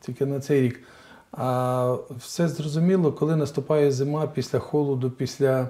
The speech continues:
м, оцього такого випробовчого моменту, перша радість, яка є, як перша любов, вона завжди дуже пам'ятна для людей. І тому,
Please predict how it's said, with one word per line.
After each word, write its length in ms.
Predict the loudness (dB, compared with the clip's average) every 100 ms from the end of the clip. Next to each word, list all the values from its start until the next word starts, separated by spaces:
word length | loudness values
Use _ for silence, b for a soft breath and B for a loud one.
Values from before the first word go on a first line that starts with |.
| b b b b b b _ -4
м, 440 | -2 0 0 0
оцього 480 | -2 -2 0 0 0
такого 760 | -4 -8 0 0 2 0 0
випробовчого 960 | -2 -6 -6 0 2 4 4 4 0 2
моменту, 680 | 0 0 0 -2 -2 -4 -4 -8 b b b b 2
перша 400 | 2 4 2 6
радість, 480 | 6 4 0 0
яка 220 | 0 2 0
є, 220 | 2 2
як 260 | 2 2
перша 300 | 0 0 2
любов, 320 | 2 2 2 2
вона 220 | 0 2
завжди 300 | 0 0 0
дуже 240 | 0 0
пам'ятна 520 | 0 0 0 -2 -4
для 200 | -4 -2
людей. 380 | -2 -2 -4 -4 -8 b b b b b b b b -4
І 100 | -4
тому, 680 | 0 0 2 2 2 0